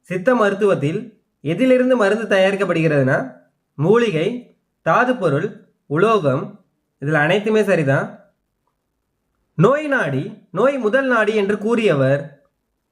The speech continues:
திருவள்ளுவர். பழந்தமிழர் அறிந்த மருத்துவ முறைகள் எவைன்னு கேட்டிருக்காங்க.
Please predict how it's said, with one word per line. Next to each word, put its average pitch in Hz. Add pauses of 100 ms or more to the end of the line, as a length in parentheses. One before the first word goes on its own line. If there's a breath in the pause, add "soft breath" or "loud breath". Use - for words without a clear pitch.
(1300)
திருவள்ளுவர். 190 (1600)
பழந்தமிழர் 285
அறிந்த 170 (420)
மருத்துவ 262
முறைகள் 208
எவைன்னு 208
கேட்டிருக்காங்க. 185